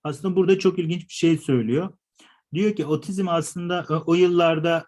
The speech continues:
bir, e, üst, orta sınıf ço-, insanların çocuklarında görülen bir durum olarak görülüyordu. Ama aslında diyor, bin dokuz yüz ellili yıllardan itibaren artık bu, e,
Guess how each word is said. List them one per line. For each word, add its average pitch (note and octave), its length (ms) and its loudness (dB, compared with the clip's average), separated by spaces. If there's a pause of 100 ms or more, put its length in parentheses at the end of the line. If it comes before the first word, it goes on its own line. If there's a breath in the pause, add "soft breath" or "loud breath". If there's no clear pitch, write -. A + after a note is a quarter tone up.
bir, D#3+ 320 -4
e, C3+ 380 -4
üst, C3 360 -10
orta D3+ 320 2
sınıf E3 320 -4
ço-, D#3 260 -4 (100)
insanların D3 640 -2
çocuklarında D3+ 640 -4
görülen D3+ 460 -2
bir C#3+ 120 -6
durum D#3 200 -4
olarak C3 420 -4
görülüyordu. A#2+ 640 -6 (380 loud breath)
Ama D#3+ 260 -4
aslında E3+ 500 -4
diyor, D3+ 300 -2 (100)
bin D3+ 120 -6
dokuz E3+ 200 -4
yüz D#3+ 100 -4
ellili E3 320 0
yıllardan C#3 480 -2
itibaren D#3+ 540 -6 (180)
artık D#3+ 420 -2
bu, F#3 240 2 (380 loud breath)
e, D3+ 80 -4